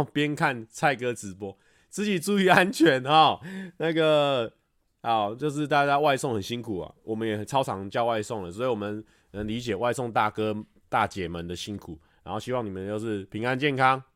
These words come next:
木曜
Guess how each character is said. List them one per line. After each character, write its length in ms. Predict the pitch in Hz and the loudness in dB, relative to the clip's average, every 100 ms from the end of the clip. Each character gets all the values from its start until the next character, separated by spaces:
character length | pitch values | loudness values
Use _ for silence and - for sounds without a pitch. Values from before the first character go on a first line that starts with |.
| _ _ _ _ _ _ _ _ _ _ _ _ _ _ _ _ _ _ - _ _ _ _ - - _ _ _ _ _ _ _ _ _ _ _ - | _ _ _ _ _ _ _ _ _ _ _ _ _ _ _ _ _ _ -20 _ _ _ _ -20 -20 _ _ _ _ _ _ _ _ _ _ _ 0
木 220 | 165 160 | 4 6
曜 420 | 165 156 143 | 6 6 4